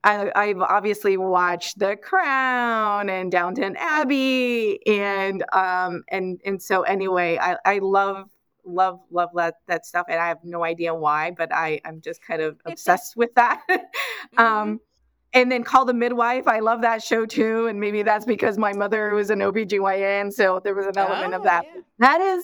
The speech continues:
Speaker 1: uh, my, my guilty pleasure whenever I have a chance to actually, like, watch <laughs> T V, um,
Speaker 2: Yeah.
Speaker 1: versus just going home and, like, doing the nine hundred other things that we have going on.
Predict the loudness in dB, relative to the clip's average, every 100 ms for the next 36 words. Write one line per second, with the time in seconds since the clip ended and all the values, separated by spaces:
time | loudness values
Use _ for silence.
0 | -6 -4 -2 -4 -6 -12 -20 -8 4 4
1 | 4 0 0 2 2 2 0 0 2 2
2 | 0 -4 -4 -2 -2 0 -2 -2 -2 -4
3 | -6 -8 -6 -4 -6 -8 -10 -2 0 0
4 | -4 -2 -2 -4 -6 -2 0 0 -4 -10
5 | -4 -4 -2 0 0 0 0 -2 -2 -20
6 | -20 -4 0 2 0 -4 -6 -6 -4 -2
7 | -2 -4 -8 -12 -4 0 0 2 2 2
8 | -2 -4 -4 -4 -4 -8 _ _ -8 0
9 | 2 2 -2 -2 -2 -2 -2 -2 0 0
10 | -2 -4 -2 -2 -2 -4 -2 -2 -2 -6
11 | -8 -6 -4 -4